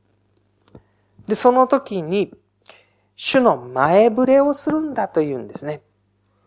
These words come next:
神ご自身がなさることの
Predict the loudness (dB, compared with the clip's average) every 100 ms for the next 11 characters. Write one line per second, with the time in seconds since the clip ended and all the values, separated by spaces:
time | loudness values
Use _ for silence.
0 | _ _ _ _ 0 2 2 0 2 0
1 | 0 -6 -4 -2 0 0 -4 0 0 0
2 | -2 -6 -4 -2 -2